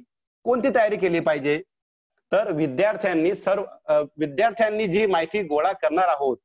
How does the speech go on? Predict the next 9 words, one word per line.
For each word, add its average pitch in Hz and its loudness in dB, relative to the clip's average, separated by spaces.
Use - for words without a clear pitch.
त्याच्याच 226 0
बरोबर 170 2
आपल्यालाही 160 0
अध्यापन 165 -2
पूर्वतयारी 139 0
करायची 120 -2
आहे 135 -4
की - -8
आपल्याला 143 -2